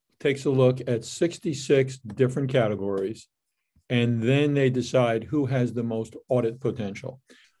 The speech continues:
the total size of your income. The larger your income,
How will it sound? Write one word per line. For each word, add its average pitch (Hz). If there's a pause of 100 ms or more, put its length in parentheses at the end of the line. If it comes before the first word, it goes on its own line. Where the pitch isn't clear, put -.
(120)
the 135
total 151
size 135
of 123
your 110
income. 107
The 117
larger 131
your 117
income, 120